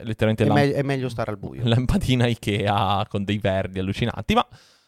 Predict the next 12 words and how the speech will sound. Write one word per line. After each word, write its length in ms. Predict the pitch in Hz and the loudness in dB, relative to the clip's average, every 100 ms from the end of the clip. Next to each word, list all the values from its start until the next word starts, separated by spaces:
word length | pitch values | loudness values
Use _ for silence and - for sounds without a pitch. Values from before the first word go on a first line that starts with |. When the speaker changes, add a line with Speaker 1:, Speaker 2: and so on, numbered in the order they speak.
| _ _ _ - | _ _ _ 0
Speaker 1:
cento 320 | 208 180 165 | 0 4 4
euro. 460 | 95 98 107 - _ _ _ _ _ _ _ | 4 2 0 0 _ _ _ _ _ _ _
Fate 240 | 220 226 | 6 8
voi 200 | 170 220 | 6 6
la 80 | 190 | 6
vostra 240 | 208 214 | 4 2
scelta, 320 | 180 214 147 | 2 2 2
come 180 | - 160 | -2 0
sempre 260 | 175 190 175 | 0 -2 -2
vi 60 | 151 | -4
ricordo 360 | 147 185 175 | -2 -2 -2
che... 240 | - 160 | -2 -4